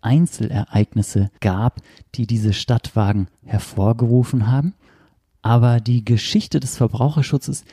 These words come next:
die ist sicher ohne Zweifel eine Geschichte der Einzelereignisse, eine Geschichte der Krisen. Beim Codex Hammurabi haben wir den Ernteausfall als Krisenherd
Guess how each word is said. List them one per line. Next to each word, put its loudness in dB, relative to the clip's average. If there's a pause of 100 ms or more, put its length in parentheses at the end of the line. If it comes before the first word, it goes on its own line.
(220)
die 2
ist -4 (100)
sicher 0 (160)
ohne 2
Zweifel 0 (240)
eine 2
Geschichte -2 (380)
der 0
Einzelereignisse, 0 (200)
eine 2
Geschichte -4 (220)
der 2
Krisen. 0 (540)
Beim 2
Codex 0
Hammurabi 2
haben 2
wir 4 (180)
den -2
Ernteausfall -2
als -6
Krisenherd -2